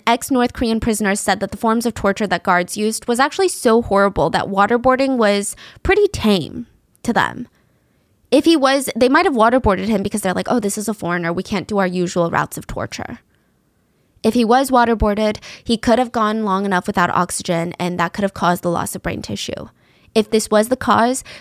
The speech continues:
there might have been liquids present and in his lungs at the time of his death, but that's not something we can find out without an autopsy. Supporters of this theory believe that waterboarding doesn't leave physical scars. I mean, usually not. So this is a viable torture tactic for North Korea.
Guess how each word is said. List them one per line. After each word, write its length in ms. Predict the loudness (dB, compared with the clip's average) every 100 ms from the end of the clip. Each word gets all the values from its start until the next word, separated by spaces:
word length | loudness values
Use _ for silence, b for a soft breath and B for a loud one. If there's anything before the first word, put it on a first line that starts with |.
| B
there 140 | 0
might 220 | 2 2
have 100 | 0
been 140 | 0 -2
liquids 280 | 0 -2 -2
present 360 | -2 -2 -2
and 180 | -4 -6 0
in 120 | 0
his 160 | 2
lungs 280 | 0 0 -2
at 60 | -4
the 60 | -6
time 220 | -2 -2
of 80 | -2
his 140 | -2
death, 280 | 0 0 -2 _ -10
but 100 | -4
that's 180 | -2 -2
not 120 | -4
something 280 | -2 -2 -2
we 80 |
can 140 | -2 -2
find 220 | -2 -2
out 180 | -2 -2
without 320 | -4 -2 -4
an 100 | -4
autopsy. 640 | -6 -8 -12 -12 -12 -12 -16 _ _ _ _ b b b
Supporters 520 | -8 -4 -2 -2 -2
of 100 | -4
this 160 | -4 -4
theory 260 | -2 0
believe 300 | 0 -2 -2
that 140 | 0 2
waterboarding 560 | 2 2 0 0 -2
doesn't 320 | -2 -2 -4 -6
leave 160 | -6
physical 340 | -4 -6 -4 -6
scars. 640 | -6 -10 -2 -2 0 -4 -4
I 60 |
mean, 180 | -4 -2
usually 340 | -2 -2 -2 -4
not. 360 | -2 -2 -4 -6 B B
So 160 | -6
this 220 | -4 -4
is 200 | -2 -2
a 60 | -2
viable 420 | 2 4 4 0
torture 300 | -2 -2 -4
tactic 380 | -4 -6 -6 -8
for 100 | -8
North 260 | -6 -8 -8
Korea. 460 | -8 -8 -8 -12